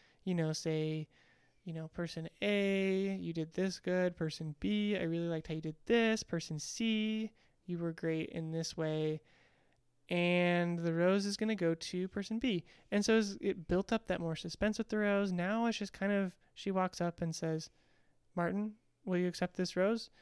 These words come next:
And she just gives it to Martin, which, I mean, isn't bad. I think it just steals from a little bit of the suspense of the situation.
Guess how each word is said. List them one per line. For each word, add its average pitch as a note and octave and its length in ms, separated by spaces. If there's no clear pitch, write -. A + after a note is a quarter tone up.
And G#3 100
she G#3+ 80
just G#3 200
gives E3+ 160
it E3+ 220
to G3 60
Martin, G3+ 440
which, F3+ 200
I G#3 40
mean, A3 140
isn't G3+ 340
bad. E3+ 400
I E3+ 80
think E3+ 220
it D#3+ 80
just - 340
steals F3+ 340
from E3+ 120
a D#3+ 40
little D#3+ 140
bit D#3+ 140
of - 60
the - 100
suspense - 440
of - 80
the - 60
situation. - 640